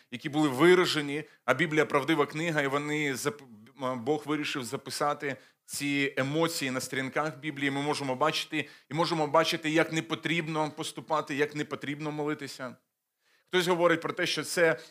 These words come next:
е, справедливість, яка виявляється, ем,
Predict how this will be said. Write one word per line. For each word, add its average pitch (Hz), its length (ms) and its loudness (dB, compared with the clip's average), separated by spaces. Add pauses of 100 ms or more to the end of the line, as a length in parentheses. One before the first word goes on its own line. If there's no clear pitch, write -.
(300)
е, 131 400 2
справедливість, 151 960 0
яка 139 240 0
виявляється, 147 1040 2 (440)
ем, 123 600 -4